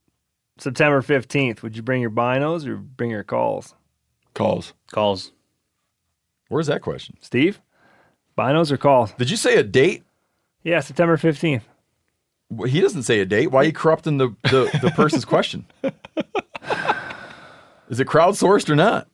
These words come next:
Speaker 1: <laughs> It is. I'm just making it better.
Speaker 4: Okay. I'm hunting on September fifteenth, and I could have my binos or my calls.
Speaker 1: Yeah.
Speaker 4: I'd have my calls 'cause I'm presumably bow hunting.
Speaker 1: Yep.
Speaker 4: Yeah, I'd be, I'd be fine.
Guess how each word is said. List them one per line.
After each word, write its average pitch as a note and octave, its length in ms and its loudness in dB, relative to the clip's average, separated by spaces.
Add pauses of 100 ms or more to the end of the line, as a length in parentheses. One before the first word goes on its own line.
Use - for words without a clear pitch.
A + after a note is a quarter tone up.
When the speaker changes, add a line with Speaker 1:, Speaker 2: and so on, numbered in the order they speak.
(800)
Speaker 1:
<laughs> - 180 -2 (420)
It D#3+ 100 4
is. G#3+ 200 4
I'm D3+ 100 4
just D#3 160 0
making F3 260 4
it D#3+ 120 2
better. F3+ 340 2 (140)
Speaker 4:
Okay. A#2 420 2 (640)
I'm A2+ 120 0
hunting D3+ 220 4
on C#3 100 4
September C#3+ 460 2
fifteenth, C#3+ 480 0
and B2+ 80 -2
I B2 60 4
could A#2 80 2
have A#2+ 100 2
my A2+ 100 0
binos A#2 440 2
or A#2 40 -4
my A2 100 0
calls. B2+ 460 0
Speaker 1:
Yeah. A#2+ 200 -2
Speaker 4:
I'd G#2 80 0
have G#2+ 240 2
my F#2+ 220 -2
calls F2 680 -4 (720)
'cause B2 100 -2
I'm A2+ 160 0
presumably B2 480 0
bow G#2+ 280 0
hunting. E2+ 340 -6 (400)
Speaker 1:
Yep. - 220 -6 (180)
Speaker 4:
Yeah, G#2 200 -2 (100)
I'd G#2+ 220 -6
be, G2+ 140 -8
I'd G2 140 -2
be G#2+ 40 -16
fine. F2 240 -8